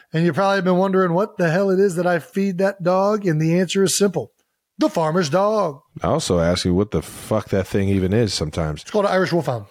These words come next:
Speaker 2: The farmer's dog makes and delivers fresh, healthy dog food.
Speaker 1: Mm.
Speaker 2: It's developed by vets, nutritionally balanced, and made from real healthy ingredients to even human food standards.
Speaker 1: That's right.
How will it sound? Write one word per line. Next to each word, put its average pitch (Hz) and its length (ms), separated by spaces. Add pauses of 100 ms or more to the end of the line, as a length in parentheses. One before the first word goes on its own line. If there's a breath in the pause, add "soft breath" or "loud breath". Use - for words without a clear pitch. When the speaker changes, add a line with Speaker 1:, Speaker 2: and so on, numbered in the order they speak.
Speaker 2:
The 117 100
farmer's 196 380
dog 170 340
makes 156 460
and 135 160
delivers 135 480
fresh, 190 460
healthy - 500
dog - 300
food. 101 340 (260)
Speaker 1:
Mm. 311 200
Speaker 2:
It's 233 100
developed 139 480 (260)
by 110 300
vets, 139 560 (340 loud breath)
nutritionally 113 640
balanced, 113 460
and 113 260
made 151 380
from 95 340
real 135 500
healthy 123 460
ingredients 92 600 (140)
to 113 80
even 151 340
human 165 440
food 156 360
standards. 131 880
Speaker 1:
That's 165 160
right. 226 200